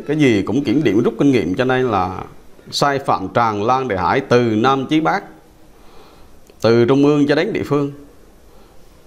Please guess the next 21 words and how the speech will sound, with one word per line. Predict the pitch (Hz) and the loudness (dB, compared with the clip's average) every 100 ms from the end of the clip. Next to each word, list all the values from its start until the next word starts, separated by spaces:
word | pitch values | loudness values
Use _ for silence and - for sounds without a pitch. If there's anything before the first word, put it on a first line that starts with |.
| - - - - 131 127 127 | -20 -20 -20 -14 -10 -8 0
Bây | 131 | 2
giờ | 139 120 110 | 4 2 2
là | 104 | -2
đất | 143 180 | -2 0
nước | 208 - | 0 0
phải | 110 | -4
sống | 107 175 226 - | -2 -4 -6 -10
bằng | 110 120 127 127 | -2 -2 0 -2
luật | 117 | -2
pháp. | 175 196 - - - _ - - - - - - - - - - - - | -2 -2 -6 -20 -20 _ -20 -20 -20 -20 -20 -20 -20 -20 -20 -20 -20 -6
Có | 156 | 0
như | 202 175 | 2 4
vậy | 143 87 110 | 2 0 0
là | 107 95 | 0 0
mới, | 104 151 180 180 - - | 0 -2 -2 -4 -6 -2
mới | 170 | 2
yên | 170 165 | 4 4
ổn | 127 175 | 2 0
được | 127 - | -2 -4
các | |
bạn. | 80 | -10